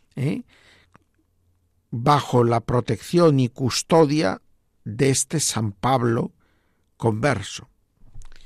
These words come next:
Y luego tenemos la liturgia de Lyon, en Francia,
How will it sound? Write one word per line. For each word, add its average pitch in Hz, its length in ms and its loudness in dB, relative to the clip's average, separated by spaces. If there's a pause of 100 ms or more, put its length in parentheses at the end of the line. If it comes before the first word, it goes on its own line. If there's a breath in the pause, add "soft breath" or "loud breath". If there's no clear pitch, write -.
(720 soft breath)
Y 139 60 -6
luego 143 340 2
tenemos 196 720 0 (400)
la 127 260 4
liturgia 147 840 -2 (160)
de 123 480 -2
Lyon, 127 640 2 (120)
en 110 180 -2
Francia, 101 580 -6